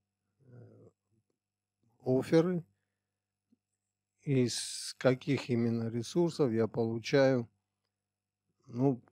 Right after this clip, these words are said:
продажи, можно сказать так. Итак, вот смотрите, этот, это у меня аккаунт на Warrior Plus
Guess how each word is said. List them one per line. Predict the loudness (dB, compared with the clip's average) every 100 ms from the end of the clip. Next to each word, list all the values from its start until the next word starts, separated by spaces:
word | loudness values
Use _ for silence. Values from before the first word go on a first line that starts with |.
| _
продажи, | -2 0 0 -2 -4 -10
можно | -12 -12 -12
сказать | -14 -14 -16 -4 -4 -4 -14 _ _ _ _
так. | -18 -18 -18 _ _ _ _ _ _ _ _ _ _ _ _ _ _
Итак, | -2 2 0 0 -10 -18 -20 -20 _
вот | 0 2 2
смотрите, | 0 -2 -2 -4 -10 -14 -4
этот, | 0 2 0 -4 -6 _ _ _ _
это | 0 2 0
у | 0
меня | -2 -2 0 0
аккаунт | -2 -4 -2 0 0 -4 -10 _ _ _ _ -8
на | -4 -2
Warrior | -2 -2 -2 -2 -6 -10 _
Plus | -2 4 4 2 -8